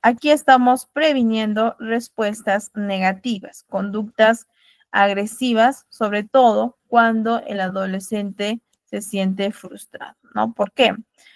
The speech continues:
Porque recordemos, a veces, eh, los chicos no tienen este control de los impulsos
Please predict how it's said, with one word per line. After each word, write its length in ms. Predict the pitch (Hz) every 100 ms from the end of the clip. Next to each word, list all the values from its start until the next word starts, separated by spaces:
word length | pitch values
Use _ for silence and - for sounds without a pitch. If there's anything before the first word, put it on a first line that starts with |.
| _
Porque 280 | - 226 226
recordemos, 340 | 226 233 - _ _ _ _ _ _ 214 214 208 185
a 180 | 196 202
veces, 600 | 226 247 233 208 202 214 -
eh, 140 | 202
los 200 | 190 190
chicos 360 | - 220 220 226
no 220 | 240 233
tienen 720 | - 349 277 196 190 196 220 _ _ _ _ _
este 360 | 220 214 233
control 600 | 233 190 190 190 220 226 214
de 140 | 196
los 240 | 190 190
impulsos 920 | 196 190 190 240 254 214 - 208 220